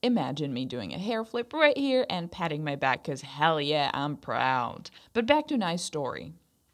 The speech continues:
Nye was lucky enough to find a party of adventurers who were as capable as she was,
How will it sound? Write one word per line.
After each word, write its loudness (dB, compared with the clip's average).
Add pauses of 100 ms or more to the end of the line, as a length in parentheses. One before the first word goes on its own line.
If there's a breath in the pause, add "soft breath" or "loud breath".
(140)
Nye 2
was 0
lucky 0
enough -4
to -10
find -2
a -8
party -2
of -2
adventurers -4
who -2
were 2
as 0
capable -2
as 2
she -4
was, -6